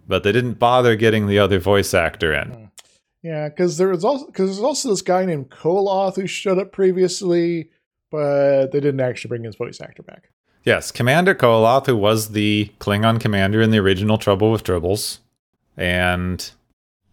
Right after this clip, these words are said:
Speaker 1: not here again, voiced by James Doohan.
Speaker 2: So, uh, yeah, James Doohan is Scotty, Koloth, and also Korax, 'cause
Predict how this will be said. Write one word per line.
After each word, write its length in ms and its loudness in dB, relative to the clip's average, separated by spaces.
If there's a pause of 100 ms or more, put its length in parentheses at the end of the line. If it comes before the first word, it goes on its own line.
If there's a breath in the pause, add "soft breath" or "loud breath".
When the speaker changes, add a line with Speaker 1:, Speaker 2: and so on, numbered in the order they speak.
(180)
Speaker 1:
not 380 2
here 440 0
again, 520 -2
voiced 320 0
by 180 2
James 320 0
Doohan. 400 2 (440)
Speaker 2:
So, 300 -6
uh, 360 -8 (340)
yeah, 120 -10
James 260 -4
Doohan 380 4
is 120 -2
Scotty, 460 0
Koloth, 480 4
and 120 -2
also 260 -2
Korax, 920 -2 (640)
'cause 360 -10